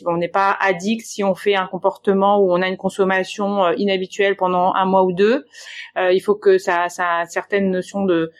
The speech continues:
de durée, euh, que ça ait des conséquences, qu'il y ait une notion surtout essentielle, c'est de perte de contrôle, c'est-à-dire que, euh, euh, on peut faire quelque chose, consommer quelque chose qui n'est pas bon pour la santé ou qui est dangereux.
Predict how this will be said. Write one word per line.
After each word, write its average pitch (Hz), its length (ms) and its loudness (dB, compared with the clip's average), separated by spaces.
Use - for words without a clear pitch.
de 180 80 2
durée, 202 600 0
euh, 185 360 0
que - 60 -20
ça 220 100 0
ait 214 40 0
des 208 120 -2
conséquences, 220 680 2
qu'il 233 120 -4
y 208 40 0
ait - 20 -2
une 208 60 0
notion 233 360 -2
surtout 254 680 -6
essentielle, 214 560 0
c'est - 140 -8
de 190 80 4
perte 220 320 0
de 202 100 4
contrôle, 208 500 2
c'est-à-dire 202 580 0
que, 233 420 0
euh, 175 220 2
euh, 165 180 -2
on 170 120 -2
peut 233 160 0
faire 220 280 -2
quelque 202 300 -2
chose, 214 300 0
consommer 202 360 0
quelque 196 220 0
chose 208 240 -4
qui - 100 -10
n'est 180 140 -2
pas 190 160 0
bon 196 180 0
pour 196 140 -2
la 170 120 0
santé 190 440 0
ou 196 80 4
qui 175 240 -2
est 175 60 0
dangereux. 185 600 2